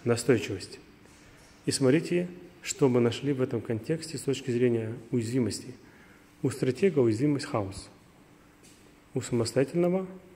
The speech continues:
ответственность, у ответственности – самобичевание, у вызова – предательство, у настойчивости –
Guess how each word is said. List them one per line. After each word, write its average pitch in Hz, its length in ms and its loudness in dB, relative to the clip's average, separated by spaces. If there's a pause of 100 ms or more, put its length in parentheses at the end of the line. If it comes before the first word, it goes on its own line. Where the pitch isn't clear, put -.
(200)
ответственность, 117 760 -4 (1500)
у 127 120 6
ответственности – 120 720 0 (380)
самобичевание, 107 840 2 (1120)
у 120 140 4
вызова – 110 500 4 (880)
предательство, 117 640 2 (1600)
у 123 80 4
настойчивости – 120 880 2